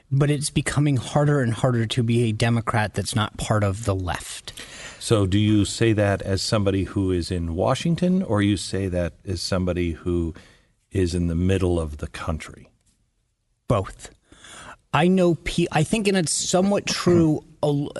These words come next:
Speaker 1: on the right, but I don't think as much, in the sense that i-, i-, there used to be people that you could talk to that would say, "You know what, Glenn, I, I'm just not political. I really don't get involved in this stuff." It is hard now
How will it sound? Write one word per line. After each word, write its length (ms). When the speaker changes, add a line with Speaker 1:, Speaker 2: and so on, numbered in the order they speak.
Speaker 1:
on 180
the 80
right, 280
but 140
I 80
don't 340
think 220
as 180
much, 320
in 160
the 100
sense 360
that 200
i-, 120
i-, 100
there 240
used 340
to 100
be 160
people 420
that 140
you 140
could 200
talk 360
to 200
that 160
would 180
say, 380
"You 120
know 80
what, 140
Glenn, 380
I, 200
I'm 180
just 200
not 160
political. 480
I 120
really 320
don't 400
get 160
involved 420
in 120
this 120
stuff." 240
It 100
is 160
hard 640
now 640